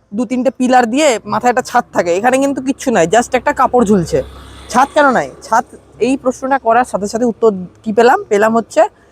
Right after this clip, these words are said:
এখানে এই জঙ্গলটাই হাতি থাকে। হাতি কি করে? এসে ভেঙে দেয়। এবার ওই জন্য এই মন্দিরের মানে এটা আর কি মন্দিরটাকে একটা মানে যতবারই করা হয়েছে ততবারই ভেঙে দিয়েছে আর কি হাতিরা।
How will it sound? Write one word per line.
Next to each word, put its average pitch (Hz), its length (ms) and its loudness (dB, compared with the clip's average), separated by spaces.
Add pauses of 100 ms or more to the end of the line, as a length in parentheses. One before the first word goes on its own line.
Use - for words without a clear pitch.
(200)
এখানে 240 520 2
এই 208 140 2
জঙ্গলটাই 240 640 2
হাতি 285 340 -2
থাকে। 190 240 -4
হাতি 185 260 -2
কি 285 100 0
করে? 247 200 2
এসে 240 260 0
ভেঙে 240 220 4
দেয়। 175 160 4 (520)
এবার 185 140 0
ওই 247 160 4
জন্য 254 420 0 (300)
এই 190 80 -4
মন্দিরের 196 480 0 (440)
মানে 180 280 0
এটা 233 240 4
আর 233 100 2
কি 285 160 -4
মন্দিরটাকে 226 640 -2 (100)
একটা 277 420 0 (260)
মানে 220 280 0 (300)
যতবারই 277 340 4
করা 294 180 2
হয়েছে 294 240 2
ততবারই 285 300 2
ভেঙে 226 220 2
দিয়েছে 175 220 -4
আর 143 60 -4
কি 156 100 -10
হাতিরা। 139 300 -10